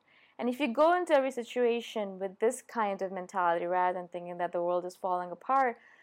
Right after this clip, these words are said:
I think you'll have a better overall experience with life. And also, I feel like you'd be open to so many new experiences that's gonna bring joy, fulfillment, gratitude, and openness into your life. It's just gonna be a better experience all around.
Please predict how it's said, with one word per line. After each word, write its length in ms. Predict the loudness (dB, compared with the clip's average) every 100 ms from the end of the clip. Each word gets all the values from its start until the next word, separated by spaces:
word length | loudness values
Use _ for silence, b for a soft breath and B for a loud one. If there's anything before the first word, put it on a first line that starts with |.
| b
I 120 | -4 0
think 180 | 2 4
you'll 180 | 4
have 160 | 4 2
a 60 | 2
better 500 | 2 6 6 6 6
overall 420 | 4 4 6 6
experience 720 | 4 -4 -10 -2 0 0 -2
with 100 | -4
life. 300 | 2 4 2
And 80 | 0
also, 240 | -2 2 2
I 140 | 2
feel 240 | 0 2
like 180 | 4 2 -2
you'd 180 | -10
be 140 | -10 -12 b b _
open 360 | 6 6 2 -2
to 360 | -4 -6 -6 -6
so 280 | -6 0 2
many 160 | 4
new 220 | 4 6 4
experiences 600 | 2 -4 -2 -2 -2 2
that's 220 | 2 2
gonna 180 | -2 -2
bring 600 | 2 2 2 -4 -12 -4
joy, 460 | 4 8 8 8 4
fulfillment, 720 | -2 -4 -4 -4 -2 -4 -6 _
gratitude, 640 | 2 4 2 -2 -4 -4 -6 b b b b 0
and 400 | 2 2 0 -8 _ 0
openness 760 | 2 2 0 2 0 -2 -10 -12
into 280 | -12 -8 -4
your 140 | -2
life. 300 | -2 -4 -4
It's 140 | -6 -6
just 140 | -2
gonna 200 | 0 2
be 140 | 2
a 40 | 0
better 320 | 2 4 4
experience 480 | 2 -2 -8 -8 -4
all 200 | -2 -2
around. 420 | -4 -6 -10